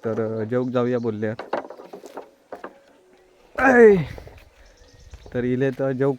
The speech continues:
पण जाणार आहोत आम्ही. आता आधी घरात जातोय, आंघोळ वगैरे करतोय, जरा जेवण काय बघतोय आणि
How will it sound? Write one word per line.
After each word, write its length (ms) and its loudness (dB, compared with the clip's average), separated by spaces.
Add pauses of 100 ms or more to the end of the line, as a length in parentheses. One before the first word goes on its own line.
पण 160 -2
जाणार 260 -6
आहोत 140 -6
आम्ही. 180 -10 (1080)
आता 200 -4
आधी 140 0
घरात 260 -2
जातोय, 320 -4 (340)
आंघोळ 280 0
वगैरे 320 -2
करतोय, 380 -6
जरा 220 -8 (680)
जेवण 260 -4
काय 240 -6
बघतोय 360 -8
आणि 220 -6